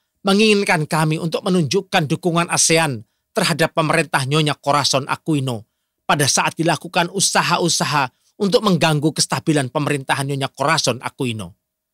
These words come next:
Begitulah penegasan Perdana Menteri Lee Kuan Yew. Sikap Indonesia itu menghilangkan keraguan-raguan lainnya. Tetapi karena itu pula lah, tanggung jawab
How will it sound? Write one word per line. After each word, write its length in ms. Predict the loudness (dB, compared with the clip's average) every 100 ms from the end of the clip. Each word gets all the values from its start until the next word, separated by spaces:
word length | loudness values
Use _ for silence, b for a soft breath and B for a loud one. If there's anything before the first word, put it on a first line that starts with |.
| _ _ _ _ _
Begitulah 640 | -4 -2 -2 -2 -4 -8 -18 _ _
penegasan 720 | 0 0 0 -2 -2 -4 -8 _ _ -8
Perdana 400 | -4 0 0 0
Menteri 440 | -4 -4 -4 -6 -10 _ -2
Lee 240 | 2 2
Kuan 240 | 0 -6 -6
Yew. 240 | -12 -18 _ _ _ _ _ _ _ _ _ _ _ _ -4
Sikap 400 | 0 2 2 4
Indonesia 400 | 4 6 4 2
itu 400 | -2 -6 -14 -16 _ _
menghilangkan 720 | 2 4 4 4 2 0 -2
keraguan-raguan 760 | -2 -4 -2 -2 -2 -2 -4 -4
lainnya. 460 | -8 -10 -12 -18 _ _ _ _ _ _ -6
Tetapi 320 | -2 -2 -2
karena 320 | -2 -2 -2
itu 240 | -6 -6 -6
pula 240 | -4 -2
lah, 160 | -4 -10 -18 _ _ _
tanggung 480 | -2 0 0 -2 -2
jawab 320 | 0 2 2